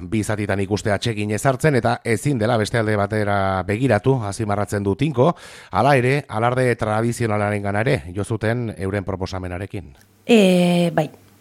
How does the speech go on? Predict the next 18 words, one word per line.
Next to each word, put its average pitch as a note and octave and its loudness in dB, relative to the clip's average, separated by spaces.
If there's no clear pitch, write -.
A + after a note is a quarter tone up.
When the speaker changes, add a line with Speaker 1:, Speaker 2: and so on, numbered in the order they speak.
Speaker 2:
eta F#3+ 6
ezezkoa D#3 -2
izan C#3 -6
zen. C#3 -8
Badirudi, A3+ 6
e, - -2
niri A3+ 10
ematen A#3 8
sentsazioa F3+ 4
dakat, C#4 2
e, F3 2
badirudiela G3 4
gaur A3 4
egun, A3 6
e, G3+ 0
alardearen G3 4
ezaugarri G#3 4
nabarmenena B3 4